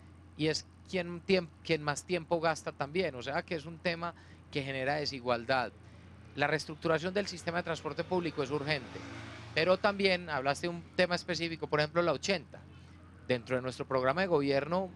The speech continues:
y el plan de desarrollo, el proyecto más ambicioso que tenemos de movilidad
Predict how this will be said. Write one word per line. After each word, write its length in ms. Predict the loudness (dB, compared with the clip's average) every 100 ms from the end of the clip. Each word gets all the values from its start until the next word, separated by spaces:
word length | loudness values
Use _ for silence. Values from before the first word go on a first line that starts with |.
| -10 -4
y 60 |
el 100 | -4
plan 240 | 0 0 4
de 80 |
desarrollo, 460 | 2 2 2 2 2
el 80 | 0
proyecto 480 | 0 0 0 0 2
más 280 | 2 2
ambicioso 460 | 0 0 0 0 0
que 80 | 0
tenemos 260 | 0 0
de 60 | 2
movilidad 540 | 2 4 4 4 2